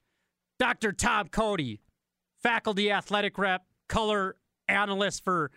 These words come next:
Western Illinois football. I've known that guy going on a decade now. We're Summit League brothers.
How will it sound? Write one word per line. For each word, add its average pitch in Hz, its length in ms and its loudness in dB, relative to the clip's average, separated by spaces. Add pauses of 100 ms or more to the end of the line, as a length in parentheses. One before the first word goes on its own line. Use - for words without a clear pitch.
(240)
Western 214 360 -2
Illinois 202 320 0
football. 214 440 -2
I've 208 200 0
known 208 220 0
that 196 200 0
guy 196 340 0 (320)
going 254 220 2
on 254 160 2
a 208 40 -2
decade 190 460 0
now. 151 220 0
We're 135 100 -2
Summit 269 360 0
League 226 220 -2
brothers. 151 500 -2